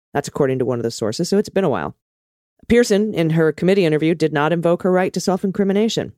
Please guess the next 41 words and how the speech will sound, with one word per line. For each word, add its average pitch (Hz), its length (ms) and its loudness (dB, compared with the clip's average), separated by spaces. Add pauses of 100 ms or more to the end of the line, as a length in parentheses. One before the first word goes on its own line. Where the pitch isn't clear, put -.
(180)
known 147 260 0
as 151 100 0
pleading 165 300 0
the 170 60 0
fifth, - 480 -2 (160)
according 135 380 -2
to 156 300 -2 (160)
one 113 200 -4
of 113 80 -8
the 123 60 -2
sources. - 500 -6 (440)
The 160 60 0
panel 180 320 2
revealed 165 320 2
last 147 260 0
month 208 320 0
in 156 60 -2
a 151 60 0
letter 151 240 2
to 170 280 -2
Ivanka 185 580 0 (440)
that 190 120 6
it 254 120 4
has 277 140 2
obtained 175 440 0
some 160 160 0
of 147 100 -4
Pearson's 151 400 -2
text - 360 -6
messages, 147 560 -2 (120)
hmm, 294 200 0 (340)
noting 214 280 4
she 214 200 -2
called 214 280 0
some 190 200 0
of 190 60 2
the 185 60 -4
former 147 280 -2
president's 151 440 -2
supporters 151 480 -2
crazies. 104 760 -4